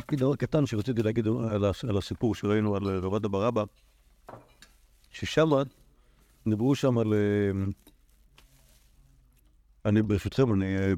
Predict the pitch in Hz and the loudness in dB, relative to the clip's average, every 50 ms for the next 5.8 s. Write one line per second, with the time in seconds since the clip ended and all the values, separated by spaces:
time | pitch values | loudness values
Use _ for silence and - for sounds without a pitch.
0 | 90 - - 101 - 113 98 95 95 95 95 92 95 95 92 - _ _ _ _ | -2 -6 -12 -8 -4 -2 0 2 2 2 2 0 0 -2 -4 -6 _ _ _ _
1 | _ _ _ _ _ _ _ _ _ _ _ _ _ _ - - - - 117 110 | _ _ _ _ _ _ _ _ _ _ _ _ _ _ -20 -12 -4 -2 0 0
2 | 98 101 - 110 104 90 - - - - 95 92 - 113 107 - _ _ _ _ | 0 0 0 0 0 0 -2 -6 -4 -4 -4 -2 0 0 -2 -2 _ _ _ _
3 | _ _ _ _ _ _ _ _ _ _ _ _ _ _ _ - - - 104 98 | _ _ _ _ _ _ _ _ _ _ _ _ _ _ _ -20 -18 -16 -16 -16
4 | - - - - _ _ _ _ _ _ _ _ _ _ - - 104 104 98 - | -18 -20 -20 -20 _ _ _ _ _ _ _ _ _ _ -10 -2 0 0 0 0
5 | - 95 87 95 92 95 92 87 85 - - 113 98 - - 110 | 0 0 2 2 2 2 2 2 0 0 0 -2 0 0 0 -2